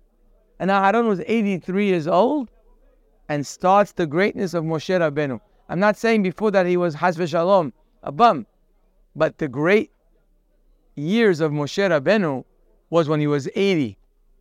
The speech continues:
Hashem, there's a reason for that. Torah told us this information. Torah didn't have to tell us how old he was.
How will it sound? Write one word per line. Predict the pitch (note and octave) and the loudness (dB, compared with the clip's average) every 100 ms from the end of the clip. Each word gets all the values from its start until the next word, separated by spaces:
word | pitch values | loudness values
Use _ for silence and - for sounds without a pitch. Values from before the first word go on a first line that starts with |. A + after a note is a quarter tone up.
| _ _ _ _ _ _ _ _ _ _ - | _ _ _ _ _ _ _ _ _ _ -14
Hashem, | C3+ - G#3 | -8 -2 -2
there's | F3+ E3 | 0 -2
a | |
reason | E3+ B3+ G#3+ F3+ | 0 0 0 -2
for | - C3+ | -2 -4
that. | A2+ - _ _ | -6 -8 _ _
Torah | - D#3+ G3+ | -4 2 2
told | - A3 B3 | 4 2 4
us | E3 - - _ _ _ _ _ | 2 0 -16 _ _ _ _ _
this | C3 D#3 - - | -6 -6 -8 -6
information. | E3 D3 D3 D3+ - B2 G2+ _ _ _ | -4 -2 0 -2 -2 -8 -10 _ _ _
Torah | G#3 | -2
didn't | A3+ A#3+ | 2 2
have | F#3+ | 2
to | |
tell | - | 0
us | D#3+ | 0
how | D3 | -2
old | F3+ D#3 | -2 -2
he | C#3+ | 0
was. | C#3+ F3 - | 2 0 -6